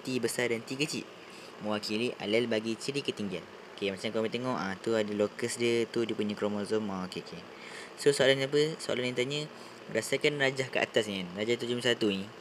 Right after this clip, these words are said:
dia suruh kita terangkan macam mana ciri-ciri ketinggian, ah, ditentukan ni daripada alel ni. Okey, so, jawapan dia macam ni guys. Okey, kita,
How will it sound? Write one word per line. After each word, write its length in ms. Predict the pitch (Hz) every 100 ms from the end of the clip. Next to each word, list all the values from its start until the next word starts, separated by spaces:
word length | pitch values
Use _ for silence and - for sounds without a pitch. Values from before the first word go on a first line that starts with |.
| -
dia 80 | 123
suruh 160 | -
kita 160 | 131 131
terangkan 560 | 135 123 117 104 92 92 - - - 123
macam 240 | - 147
mana 320 | 156 127 104 104
ciri-ciri 560 | 110 107 104 - 104 104
ketinggian, 640 | 104 - 107 110 104 101
ah, 160 | 104 104
ditentukan 480 | 107 110 107 135 123
ni 20 | 95 104
daripada 320 | 107 110 104 107 113
alel 280 | 123 107
ni. 20 | 90 - - - - -
Okey, 240 | 98 92
so, 320 | - 131 139 - - - - -
jawapan 400 | 117 117 - 143
dia 80 | 139
macam 200 | 127 117
ni 60 | 107
guys. 240 | 98 101
Okey, 200 | - 95 95
kita, 140 | -